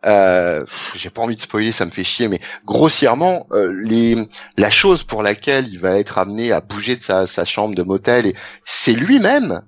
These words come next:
parce que finalement, il va récupérer ce qu'il doit récupérer, il veut récupérer juste par nécessité, parce que le Bloodshot, le Bloodshot est, est, est ailleurs en train de faire autre chose, et l'humanité est la seule façon de con-, c'est ça le message.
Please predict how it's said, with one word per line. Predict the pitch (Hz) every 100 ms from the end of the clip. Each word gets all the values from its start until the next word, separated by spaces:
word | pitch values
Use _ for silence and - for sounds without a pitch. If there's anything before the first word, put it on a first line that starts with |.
| -
parce | 104 -
que | 131 123 113
finalement, | - 135 127 127 143 135 123
il | 98
va | 92 101
récupérer | 113 - - 107 120
ce | 127
qu'il | -
doit | 95 90
récupérer, | 92 - - 117 220
il | 165
veut | 127 185
récupérer | 127 - 113 165 - - - - - _
juste | 120 123 254 -
par | 139
nécessité, | 123 123 113 110 208 277 262
parce | - 107 -
que | 135 135 127 - - _
le | - 120 175
Bloodshot, | 180 120 101 - 247 247 - - -
le | 131
Bloodshot | 131 98 - - _ _
est, | 113 127 -
est, | 110 - -
est | 107 -
ailleurs | 92 143 180
en | 107
train | - 101
de | -
faire | 98
autre | 120 -
chose, | 208 139
et | 104
l'humanité | 107 127 123 117 110 214 214 - - - _ _ _ _ _
est | 123 123
la | 139
seule | - 233 196
façon | 190 175 - 214
de |
con-, | - - -
c'est | 196
ça | - -
le | 254
message. | 156 127 - 107